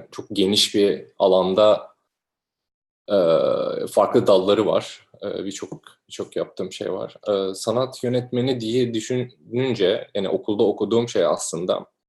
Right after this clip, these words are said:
biraz insanlar şey olarak düşünüyor, bir, daha çok designer gibi düşünüyor. Aslında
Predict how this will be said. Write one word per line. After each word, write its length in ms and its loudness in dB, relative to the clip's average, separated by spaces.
biraz 520 0
insanlar 500 2
şey 160 2
olarak 300 4
düşünüyor, 520 -4
bir, 300 -8
daha 220 6
çok 200 -8
designer 420 4
gibi 240 -6
düşünüyor. 460 -10
Aslında 640 2